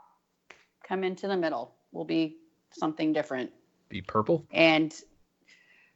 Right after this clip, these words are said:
Speaker 1: maybe purple. Yeah, Prince. I'm good with that. Yeah.
Speaker 2: <laughs>
Speaker 1: Let's, let's, let's make the purple group, and let's just not focus on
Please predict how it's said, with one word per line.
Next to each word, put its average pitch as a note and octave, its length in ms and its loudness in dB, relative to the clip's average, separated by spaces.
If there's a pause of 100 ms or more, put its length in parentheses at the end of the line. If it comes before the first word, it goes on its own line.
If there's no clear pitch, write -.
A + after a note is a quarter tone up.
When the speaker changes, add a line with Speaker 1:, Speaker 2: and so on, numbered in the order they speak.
(200)
Speaker 1:
maybe G#3 600 4 (340)
purple. B3+ 400 4
Yeah, C#4+ 160 4 (180)
Prince. C4 400 -2
I'm A3+ 120 -4
good A3+ 180 -2
with G#3+ 100 -8
that. F#3+ 340 0
Yeah. G3+ 240 -2 (100)
Speaker 2:
<laughs> D3 680 -2
Speaker 1:
Let's, G#3+ 280 2
let's, G#3+ 200 0
let's G#3+ 160 0
make B3 200 0
the B3 60 2
purple A#3 320 2
group, E3 300 2 (100)
and F3+ 720 0 (760)
let's G3+ 300 2
just A#3+ 360 -2
not G#3 500 -2
focus G3+ 360 -2
on F#3 600 -2